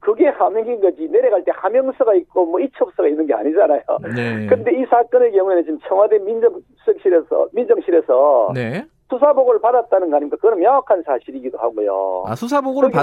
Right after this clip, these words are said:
Speaker 2: 받았다는 건 이제
Speaker 1: 수사 보고를
Speaker 2: 보도는
Speaker 1: 받았다는
Speaker 2: 나왔는데,
Speaker 1: 거잖아요.
Speaker 2: 예, 예, 예.
Speaker 1: 예, 예. 아니, 그래, 아니, 그냥 자기들은 관계 없으니까 알아서 하라고 넘-, 넘-, 넘겼다 그러면 수사 보고를 왜 받아요?
Speaker 2: 음.
Speaker 1: <laughs> 보고서를 받은 것도 한두 번이 아니고 여러 차례라고 하는 그 언론 기사도 봤는데,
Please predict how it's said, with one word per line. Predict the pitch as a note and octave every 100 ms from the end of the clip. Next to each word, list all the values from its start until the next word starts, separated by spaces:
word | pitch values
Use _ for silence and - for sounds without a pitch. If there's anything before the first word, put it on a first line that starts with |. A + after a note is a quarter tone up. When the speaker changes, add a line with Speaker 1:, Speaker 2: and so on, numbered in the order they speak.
| A3
Speaker 2:
받았다는 | A#3 A#3 A3
건 | G#3
이제 | E3+
Speaker 1:
수사 | F3+
보고를 | F3+ G3+
Speaker 2:
보도는 | C#4+ C#4+
Speaker 1:
받았다는 |
Speaker 2:
나왔는데, | G#3+ E3 F#3 D#3+ A#2
Speaker 1:
거잖아요. | G3+ G#2 -
Speaker 2:
예, |
예, | E3 D3+ C3+ B2+ A2+
예. | G#2 A#2 - C#3
Speaker 1:
예, | C#3+ A#2+
예. | G2+ - -
아니, | C4+
그래, | C#4 C#4+ A3+ -
아니, | F3 B3 C4+
그냥 | C#4 B3 G3+
자기들은 | A#3+ C#4 B3+
관계 | A3+ C4 B3+
없으니까 | G#3+ B3+ B3 G#3+ A#3+
알아서 | B3+ A3+
하라고 | A3+ G3+ A#3
넘-, | B3+ B3
넘-, | A#3+ -
넘겼다 | A3 C#4+ C4 -
그러면 | F#3 E3 D3+
수사 | A#3 C#4
보고를 | A#3+ A3 D#3
왜 | D3 A#3 B3
받아요? | - B3 B3 D3+ - F3 - D#3
Speaker 2:
음. | A2+ A2 A2 G#2+ G#2+ G#2 G2+ G#2
Speaker 1:
<laughs> | - - - - -
보고서를 | - A#3 C#4 C#4+ B3+
받은 | A#3+ C#4 C4
것도 | A3 -
한두 | - A3 C4 B3
번이 | A3+ F3
아니고 | E3+ E3
여러 | D3 A3 A#4+
차례라고 | C#4 C4 G#3 F3
하는 | D#3+ D#3
그 | - -
언론 | G#3+ G3
기사도 | F3 F3 E3
봤는데, | C#3 D3+ C3 A2